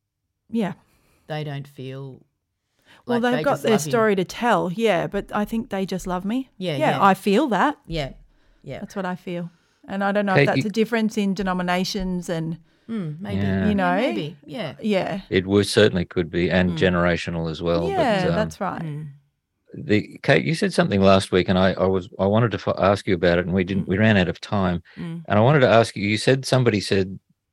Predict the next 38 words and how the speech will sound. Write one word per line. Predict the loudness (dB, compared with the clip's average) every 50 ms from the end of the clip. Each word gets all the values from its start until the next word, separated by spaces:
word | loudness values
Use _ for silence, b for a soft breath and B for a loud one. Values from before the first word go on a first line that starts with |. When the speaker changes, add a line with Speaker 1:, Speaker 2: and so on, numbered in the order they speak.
| -16
Speaker 3:
to | -8 -6 -2
you, | 0 0 2 2 2
"You're | 2 0 -2
so | -4 -2 2 4 4 6 6
different | 4 2 -2 -4 -4 -8 -10 -8
now." | -8 -8 -8 -10 -12 -16 _ _ _ -12
Speaker 2:
Mm. | -10 -8 -6 -4 -4 -6 -6 -8 -12 _ _ _ _ _ _ _ _ _ _ _ _ _ _ _ _
Speaker 3:
So | -6 2 4 6 6
I | 6
guess | 6 2 0 -2
it | -4 -2 4
raises | 6 6 6 6 4 2 0
the | 0 0
question, | 0 0 -2 -2 -2 -8 -8 -8 -10 _ _ -8
you | -6 -4
know, | -4 -4 -4
are | -2 0 2 2
we | 2 2 0
different | -2 -4 -6 -6 -8 -8 -4
now? | -2 0 0 0 0
Who | 2 2 4 4 4
are | 4 4
we | 2 0
now? | 0 0 0 2 2 2
But | 2 2 2
Speaker 2:
Mm. | 2 0 -2 -4 -4 -8 B B B B _ _ _ _ -2
Speaker 3:
in | 2 4
what | 6 6 6 6
ways | 6 6 6 6 4 2
do | 0 0
you | 0 0
think | 0 2 2 2 2 0 _ _ _ _ _ _ _ _ _ _ _ _ 2
that | 2 2 2 4
person | 2 2 2 2 0 -2
was | -2 -2 0
saying | 2 2 2 2
you're | 2 0 0 0
different? | 0 -2 -4 -2 -2 -6 -6 -6